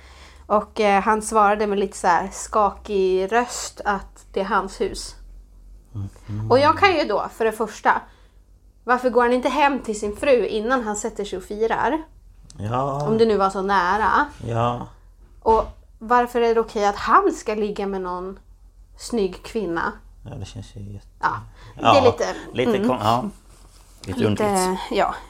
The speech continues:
Speaker 1: Eh, men, eh, han, eh, sprang upp för trappen och smällde upp den här porten och in i huset hittade han sin fru i säng med en annan man.
Speaker 2: Mhm.
Speaker 1: Och han blev ju skitarg.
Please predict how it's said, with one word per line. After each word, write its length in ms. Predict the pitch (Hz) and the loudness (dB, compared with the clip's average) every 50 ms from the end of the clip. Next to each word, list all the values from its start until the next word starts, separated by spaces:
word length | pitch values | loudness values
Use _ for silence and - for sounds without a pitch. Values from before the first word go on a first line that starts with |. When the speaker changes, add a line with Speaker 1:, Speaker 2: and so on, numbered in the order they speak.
| - - 226 | -4 2 4
Speaker 1:
Eh, 600 | 214 208 202 202 202 202 196 196 202 202 196 202 | 6 6 6 6 6 4 4 4 4 4 4 2
men, 400 | 202 208 220 214 214 208 208 214 | 2 2 2 4 2 2 2 2
eh, 280 | 208 208 202 202 202 202 - - - - - _ - - - - - - - - - - - - - - - - - - - - - - - | 4 4 4 4 4 2 -2 -8 -20 -20 -20 _ -20 -20 -20 -20 -20 -20 -20 -20 -20 -20 -20 -20 -20 -20 -20 -18 -18 -18 -20 -20 -20 -16 -6
han, 520 | - - 269 277 277 269 269 262 254 247 | -2 2 6 6 6 6 6 4 0 0
eh, 220 | 247 240 233 226 226 | 0 0 0 -2 -2
sprang 500 | - - - - - 294 269 277 269 269 | -4 -6 -6 -2 2 2 2 4 2 0
upp 140 | 269 269 | -4 -6
för 120 | - - 247 | -8 -10 -4
trappen 500 | 247 254 254 254 - - 262 262 247 226 | -2 -2 -2 0 2 2 4 4 4 2
och 80 | 226 226 | -2 -4
smällde 480 | - - - 262 262 254 240 233 240 240 | -6 -6 -2 2 2 2 4 4 2 2
upp 160 | 240 240 - | 2 0 -2
den 120 | 240 226 | -4 -4
här 80 | 220 214 | -4 -4
porten 600 | 220 - 277 269 269 - - 285 285 285 294 262 | -2 -4 -4 -4 -2 0 2 4 4 4 4 2
och 60 | 254 - | 0 -2
in 320 | - 254 254 240 226 220 | -2 0 0 0 0 2
i 140 | 214 220 208 | 2 2 2
huset 480 | 196 196 190 185 185 - 196 180 - | 2 2 0 0 0 -2 -4 -4 -2
hittade 320 | - 220 214 - 175 160 175 | -2 -4 -4 -4 -4 -4 -4
han 180 | 185 196 208 | -4 -6 -6
sin 160 | 202 - 226 220 | -4 -4 -4 -2
fru 220 | - 254 247 240 | 0 0 2 2
i 60 | 202 | 0
säng 260 | - - 262 247 254 | 0 0 0 0 0
med 120 | 254 269 262 | 0 -2 -2
en 60 | 262 | -2
annan 320 | - 277 269 277 269 269 | -2 -2 -2 -2 -2 0
man. 380 | 262 269 269 294 320 370 403 403 - | 2 4 4 4 4 2 0 -2 -2
Speaker 2:
Mhm. 400 | - 277 214 - - 98 190 208 | 0 0 0 0 0 2 2 2
Speaker 1:
Och 60 | 233 | 4
han 180 | 247 247 233 226 | 4 4 4 4
blev 220 | 233 220 214 208 | 2 2 2 2
ju 240 | 214 208 196 196 202 | 2 2 0 0 -2
skitarg. 960 | 202 - - - 247 233 214 214 - - - - 196 180 202 247 277 302 311 | -4 -6 -4 -2 -2 -2 -2 -6 -14 -18 -12 -6 -2 0 0 0 0 -2 -4